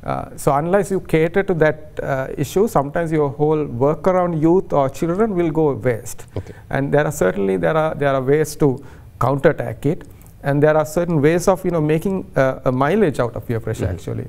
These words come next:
Speaker 1: using it to be a positive aspect.
Speaker 2: I see.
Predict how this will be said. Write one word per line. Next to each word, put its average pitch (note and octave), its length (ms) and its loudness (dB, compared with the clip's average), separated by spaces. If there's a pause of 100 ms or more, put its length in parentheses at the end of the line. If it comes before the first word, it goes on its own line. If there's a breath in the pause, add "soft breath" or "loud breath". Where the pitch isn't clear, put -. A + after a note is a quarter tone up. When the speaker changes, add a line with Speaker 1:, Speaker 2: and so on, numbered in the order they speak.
Speaker 1:
using D3+ 400 0
it E3 160 -6
to D#3+ 120 2
be C#3 140 2
a B2+ 60 2
positive C3 480 -2
aspect. - 560 -12
Speaker 2:
I G2+ 120 -8
see. - 160 -14